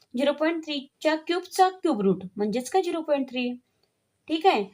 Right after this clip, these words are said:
वन upon झिरो पॉइंट फाईव्हच्या raise to four, त्याचा परत फोर्थ रूट म्हणजेच काय असणार आहे, वन upon झिरो पॉइंट फाईव्हच असणार आहे. ठीक आहे, multiply by, अं, फाईव्हचा स्क्वेअर असणार आहे ट्वेंटी फाईव्ह आणि फोरचा स्क्वेअर असतो सिक्स्टीन. ठीक आहे,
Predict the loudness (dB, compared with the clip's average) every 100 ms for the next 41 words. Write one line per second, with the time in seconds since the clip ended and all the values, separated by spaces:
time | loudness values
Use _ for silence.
0 | _ 0 2 4 2 2 0 0 -6 _
1 | -2 0 2 0 0 0 -2 0 -4 -4
2 | -10 _ _ _ _ _ _ _ 4 4
3 | 4 0 -6 0 2 2 -2 _ _ _
4 | _ 2 4 4 4 4 4 2 2 4
5 | 4 2 0 0 -2 _ _ -4 0 0
6 | 4 2 2 -4 -4 -8 _ _ -2 -2
7 | -2 -4 -2 -2 -4 -4 0 2 0 -2
8 | -2 0 -2 -6 _ _ _ _ -4 0
9 | 0 -2 -10 _ -2 -2 -2 -2 2 0
10 | -2 -6 _ -8 -6 0 0 0 -4 -2
11 | 0 0 -2 -6 -4 -6 -8 -2 0 0
12 | -2 -10 -14 -8 0 0 0 -4 -2 -2
13 | -4 -4 -4 -4 _ -8 -6 -4 -4 -4
14 | -6 -12 _ _ _ _ -8 -4 0